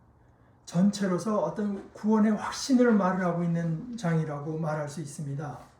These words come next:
팔 장 시작할 때 이렇게 돼 있거든요. "그러므로 이래, 이제 그리스도 예수님 안에 있는 사람들에겐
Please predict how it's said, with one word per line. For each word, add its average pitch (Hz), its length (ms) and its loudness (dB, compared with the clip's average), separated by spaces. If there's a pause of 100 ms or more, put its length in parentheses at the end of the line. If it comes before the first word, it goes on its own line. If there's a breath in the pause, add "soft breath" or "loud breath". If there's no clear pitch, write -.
(480 soft breath)
팔 196 140 -4
장 196 160 0
시작할 220 480 -2
때 233 80 -4
이렇게 180 300 0
돼 180 100 0
있거든요. 165 720 -2 (800 soft breath)
"그러므로 208 460 2
이래, 208 280 0
이제 196 440 0
그리스도 196 440 -2
예수님 180 480 2
안에 165 240 0
있는 165 300 0
사람들에겐 160 840 -2